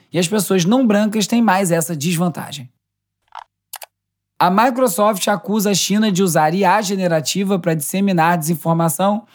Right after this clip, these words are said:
e confundir eleitores americanos, especialmente com a aproximação das eleições presidenciais por lá. Segundo a empresa, perfis falsos e contas sequestradas ligadas ao governo chinês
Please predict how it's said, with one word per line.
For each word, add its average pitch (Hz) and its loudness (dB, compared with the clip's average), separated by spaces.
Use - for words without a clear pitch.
e 151 -2
confundir 226 2
eleitores 175 0
americanos, 170 0
especialmente 226 0
com 208 -2
a 196 0
aproximação 185 0
das 175 0
eleições 202 0
presidenciais 196 0
por 147 -8
lá. - -10
Segundo 185 0
a 190 2
empresa, 196 0
perfis 190 -4
falsos 170 0
e 147 -8
contas 180 -2
sequestradas 160 0
ligadas 185 0
ao 165 0
governo 147 -2
chinês 185 0